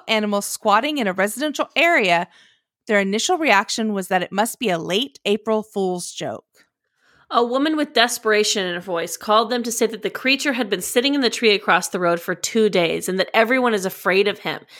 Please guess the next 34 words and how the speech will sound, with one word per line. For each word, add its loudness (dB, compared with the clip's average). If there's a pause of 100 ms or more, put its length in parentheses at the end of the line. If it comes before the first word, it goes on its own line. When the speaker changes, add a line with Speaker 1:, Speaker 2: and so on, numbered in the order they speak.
(160)
Speaker 2:
People 0
aren't 4
opening 2
their -2
windows 2
because -2
they're -2
afraid 0
it -2
will -2
go 0
into -6
their -4
house. -2 (1040)
Speaker 1:
But 4
as -2
it -14
turns -2
out, 2
the -4
beast -4
wasn't 0
a 0
bird 0
of -6
prey 2
as 0
officers 0
hypothesized, 0 (380)
but 2
it -2
was -2
a 0
croissant. -6